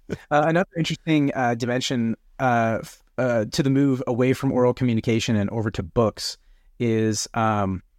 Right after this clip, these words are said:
well, uh, you know, it's, it, it might be mirrored now. Um, you know, oral communication is ephemeral.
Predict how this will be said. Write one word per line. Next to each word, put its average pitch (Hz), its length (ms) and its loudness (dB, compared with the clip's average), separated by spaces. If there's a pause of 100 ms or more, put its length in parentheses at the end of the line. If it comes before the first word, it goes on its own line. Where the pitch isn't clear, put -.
(560)
well, 117 340 4
uh, 110 180 0 (100)
you 147 160 2
know, 107 280 0 (680)
it's, - 400 0 (160)
it, 156 180 2
it 151 160 0
might 175 200 4
be 160 120 2
mirrored 120 500 0 (160)
now. 180 340 0 (180)
Um, 127 420 -2 (120)
you 139 100 2
know, 131 360 2 (260)
oral 135 600 4 (120)
communication 123 580 0
is 107 100 0
ephemeral. 98 440 -4